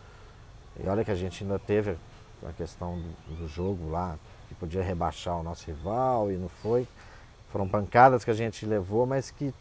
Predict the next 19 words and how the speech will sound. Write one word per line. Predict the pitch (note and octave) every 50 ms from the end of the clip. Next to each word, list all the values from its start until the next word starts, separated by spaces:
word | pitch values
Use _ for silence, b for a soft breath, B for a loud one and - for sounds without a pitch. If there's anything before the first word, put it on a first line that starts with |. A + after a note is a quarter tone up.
| - -
tudo | E3 F3 D#3+ D#3+
isso | D#3+ D3 -
serviu | - D#3+ D3+ B2+ A2+ G2+ G#2+ A#2+ C#3 D#3+ F3+ G3 F#3 - B B B B B B B B B - -
pra | B2 A2+
que | - C3
a |
gente | A#2+ C3+ B2 -
chegasse | - A#2+ A#2+ B2+ C3 - C#3
em | B2
dois | B2 A#2 A2+
mil | A#2+ A#2+
e | A2
doze | G#2 A2 B2 C3+ C#3
e | C3+
fizesse | - D3 C3+ C#3 C3 -
uma | C#3 C3
campanha | - - C3 A#2 - - A#2+ B2 A#2+ B2
absurdamente | A#2+ A2+ - - - - D#3 F3 G3 F#3 E3 D#3 C3 B2+ C3 C#3+ C3 - - - - - - - -
maravilhosa | B2+ C3+ D3+ E3 F3+ F3 E3+ D3 C#3+ B2 A#2 A#2 B2 C3+ D3 D3+ C#3+ D#3+ E3 D#3